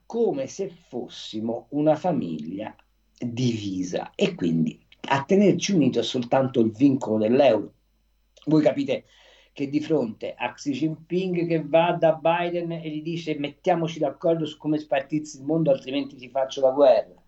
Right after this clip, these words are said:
eh, eh, col Biden che ci lascia soli col cerino dell'Ucraina in mano,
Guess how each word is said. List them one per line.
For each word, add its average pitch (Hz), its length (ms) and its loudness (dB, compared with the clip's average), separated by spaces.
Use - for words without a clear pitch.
eh, 123 720 4
eh, 123 420 -6
col 139 360 0
Biden 180 400 4
che 175 100 -4
ci 170 120 -8
lascia 165 340 0
soli 175 320 0
col 170 160 -4
cerino 165 340 -2
dell'Ucraina 160 640 0
in 160 100 -4
mano, 156 520 -2